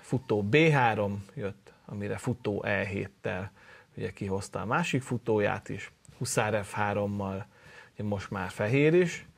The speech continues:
kifejlődik, H hat következett, amire huszár D négy jött.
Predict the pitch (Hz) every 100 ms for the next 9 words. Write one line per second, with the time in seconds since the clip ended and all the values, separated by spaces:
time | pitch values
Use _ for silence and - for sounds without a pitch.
0 | - - - - 135 143 131 120 110 104
1 | - - 110 98 127 151 - - 120 101
2 | 98 - 101 101 95 - - _ _ _
3 | _ _ _ _ _ _ _ - - -
4 | 113 110 104 117 - 107 98 101 110 104
5 | 98 95 98 147 160 -